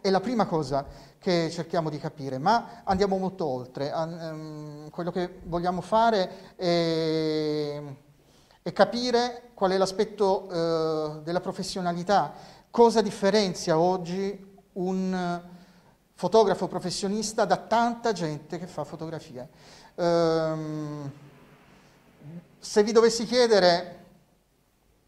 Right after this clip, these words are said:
quanta gente ama le fotografie, potremmo dire anche tutti. Eh, quanta gente sa fare fotografia? Possiamo dire anche tanti. Eh, non è quello il punto, ma quanti lavorano in un campo dove tutti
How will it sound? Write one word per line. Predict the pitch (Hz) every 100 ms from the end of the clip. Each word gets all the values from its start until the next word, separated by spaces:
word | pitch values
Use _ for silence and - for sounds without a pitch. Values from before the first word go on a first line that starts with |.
| _ _ - - - _ _ _ _ _
quanta | - 214 214 196
gente | 156 208 202 202 196 175 160 151 - - - _ _ _ _ -
ama | 175 170
le | 156
fotografie, | 139 160 160 160 196
potremmo | 143 147 147
dire | 147
anche | 156 180
tutti. | 196 - - - - _ _ _ - - _ _
Eh, | - 131 127 135 -
quanta | 208 214
gente | 226 262 262
sa | 247
fare | - 247 170
fotografia? | 156 156 147 147 - 131 123
Possiamo | 170 196 196
dire | 202
anche | 190 196 190
tanti. | 185 165 139 - 123 - - - - _ _ _ _ _ _ _ _ _ _
Eh, | 147 143 139 135 139
non | 170
è | 247
quello | 247 214
il | 180
punto, | - 139 135 151
ma | 165
quanti | 170 262 269 277 240 - 175
lavorano | 160 170 233 180 151 143 139
in | 196
un | 175 175
campo | - 214 196 185
dove | 170 165 165
tutti | 285 - - - 127